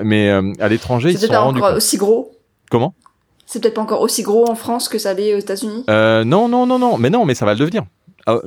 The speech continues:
Speaker 1: enfin, euh, on, on, obligatoirement, c'est, euh, on sait que la, la, le podcast est, est, est, est là pour durer. Il va pas, il va pas partir. Alors, ça mettra peut-être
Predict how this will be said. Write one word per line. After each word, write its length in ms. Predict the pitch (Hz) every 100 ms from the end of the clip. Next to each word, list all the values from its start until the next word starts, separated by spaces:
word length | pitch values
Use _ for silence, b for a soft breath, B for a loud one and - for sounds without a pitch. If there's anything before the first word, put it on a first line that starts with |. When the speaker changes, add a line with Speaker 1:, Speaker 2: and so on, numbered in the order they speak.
| 104
Speaker 1:
enfin, 440 | 92 110 143 113 101
euh, 180 | 98 87
on, 220 | 123 117
on, 360 | 117 113 92 104
obligatoirement, 640 | 135 143 127 170 185 113
c'est, 260 | - 110 98
euh, 320 | 92 92 90
on 300 | 101 85 117
sait 220 | - 170
que 120 | 156
la, 260 | 107 107 101
la, 220 | 107 85
le 140 | 110
podcast 440 | 101 98 - 123 -
est, 60 |
est, 460 | 90 85 90 64 85
est, 260 | 85 76 95
est 40 |
là 120 | 95
pour 240 | - 85 78
durer. 360 | 82 92 113
Il 120 | 208 175
va 120 | 80
pas, 240 | 110 92
il 100 | 87
va 100 | 80
pas 140 | 78 127
partir. 420 | 123 - 151 175
Alors, 140 | 92
ça 100 | -
mettra 280 | 90 - 85
peut-être 220 | 95 90